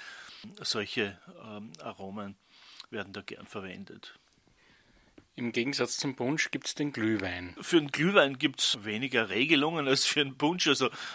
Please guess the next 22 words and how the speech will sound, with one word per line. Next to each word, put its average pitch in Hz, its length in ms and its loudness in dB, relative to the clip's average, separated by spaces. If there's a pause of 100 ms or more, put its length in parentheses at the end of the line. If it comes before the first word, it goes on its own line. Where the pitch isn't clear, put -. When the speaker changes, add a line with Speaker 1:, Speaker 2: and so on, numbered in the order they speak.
(160)
Speaker 1:
Punsch 151 240 -2
ist 143 160 -2
relativ 135 460 -4
wohl, 139 380 -2
äh, 117 280 -8
definiert. 120 600 -6 (400)
Glühwein 127 680 0
kann 113 400 -4
mit 120 160 -8
allem 113 200 -2
Möglichen 120 380 -6
versetzt - 560 -6
werden, 120 300 -2 (460)
muss 117 320 -6
Wein 107 260 0
sein 139 420 2
und 127 180 -8
meistens 107 360 -2
wird 123 200 -4
Rum 147 240 -2
dazugegeben. 123 1040 -6
Äh, 120 480 -8